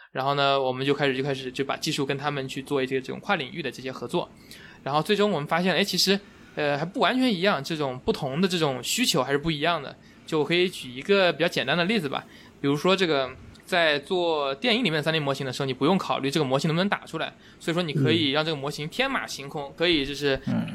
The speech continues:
Speaker 2: 这不有皮毛啊？
Speaker 1: 对，对，
Speaker 2: <laughs> 上面有头发啊。
Speaker 1: 而且说，对，可以说，比如说那个，我不知道你们记不记得那个电影《Wall-E》，就是很，很多年前的一个电影。
Speaker 2: Wall-E 啊。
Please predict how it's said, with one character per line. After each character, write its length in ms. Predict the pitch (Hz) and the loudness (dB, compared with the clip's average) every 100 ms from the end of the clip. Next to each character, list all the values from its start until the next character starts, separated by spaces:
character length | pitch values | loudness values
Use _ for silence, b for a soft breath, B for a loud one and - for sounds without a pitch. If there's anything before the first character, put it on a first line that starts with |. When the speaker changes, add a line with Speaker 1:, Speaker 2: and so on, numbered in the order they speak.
| - | -12
Speaker 2:
这 120 | - | -2
不 80 | 147 | 2
有 80 | 135 | 2
皮 240 | - 147 | 2 0
毛 220 | 160 113 - | 4 2 2
啊？ 280 | 107 98 - - - - | -6 -12 -14 -20 -20 -4
Speaker 1:
对， 240 | 214 190 143 | 2 4 6
对， 120 | 196 | 4
Speaker 2:
<laughs> 0 | |
上 160 | 175 202 | 6 6
面 80 | 156 | 6
有 140 | 131 | 6
头 260 | 190 151 180 | 4 2 4
发 140 | 151 | 4
啊。 320 | 110 143 156 - | 2 -2 -4 -6
Speaker 1:
而 80 | 160 | -4
且 80 | - | 0
说， 160 | 202 | 4
对， 220 | 185 143 156 | 4 4 4
可 120 | 214 | 4
以 60 | |
说， 100 | 202 | 6
比 120 | 208 160 | 2 0
如 100 | 175 | 0
说 140 | 208 | 0
那 100 | 208 | 0
个， 160 | 165 147 | 0 0
我 80 | |
不 100 | 147 | 2
知 40 | 185 | 2
道 100 | 170 160 | 2 -2
你 80 | 151 | -12
们 100 | 156 | -10
记 160 | - 190 | -8 -6
不 80 | |
记 140 | 160 160 | -4 -4
得 80 | 160 | -4
那 120 | 165 | -6
个 220 | 151 139 - _ | -6 -8 -12 _
电 200 | 208 165 | 0 0
影 160 | 120 - _ _ 170 | -4 -12 _ _ -4
《Wall-E》， 480 | 180 196 214 156 127 - - | 2 4 4 0 -4 -12 -10
就 100 | 143 | -8
是 640 | - 143 139 135 131 131 127 | 0 2 2 2 2 0 -2
很， 140 | 135 | -6
很 180 | - 139 | -6 -2
多 140 | 147 180 | 0 2
年 120 | 160 | 2
前 120 | 156 | 0
的 40 | |
一 20 | 143 | 0
个 60 | |
电 120 | 156 | 4
影。 80 | 165 | 2
Speaker 2:
Wall-E 220 | 175 143 101 | 2 -4 -4
啊。 140 | 90 | -4